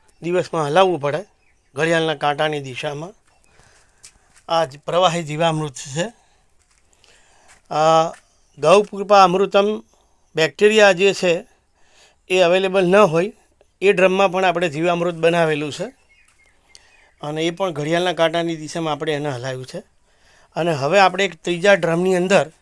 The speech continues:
આ જીવામૃત બનાવવા માટે આ ગોબર લાવેલા છીએ અને આની અંદર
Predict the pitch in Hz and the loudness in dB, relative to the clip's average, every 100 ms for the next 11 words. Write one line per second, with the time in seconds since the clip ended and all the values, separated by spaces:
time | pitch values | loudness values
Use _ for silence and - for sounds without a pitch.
0 | _ _ _ _ _ _ - - - 175 | _ _ _ _ _ _ -20 -8 -2 0
1 | 139 165 185 190 175 170 170 180 185 180 | 0 2 2 2 0 2 4 4 4 4
2 | 202 185 156 _ _ _ _ _ _ _ | 4 2 -4 _ _ _ _ _ _ _
3 | _ _ _ _ _ _ _ 180 135 151 | _ _ _ _ _ _ _ -4 -4 -2
4 | 165 190 180 180 185 190 180 185 190 240 | 4 6 8 6 6 6 4 0 -4 -6
5 | - _ - - - - - - _ _ | -8 _ -20 -16 -14 -14 -16 -20 _ _
6 | _ _ _ _ _ _ _ _ - 160 | _ _ _ _ _ _ _ _ -8 -4
7 | 170 175 170 185 _ _ _ - 170 196 | -2 0 0 -4 _ _ _ -2 0 2
8 | 185 165 170 | 0 2 0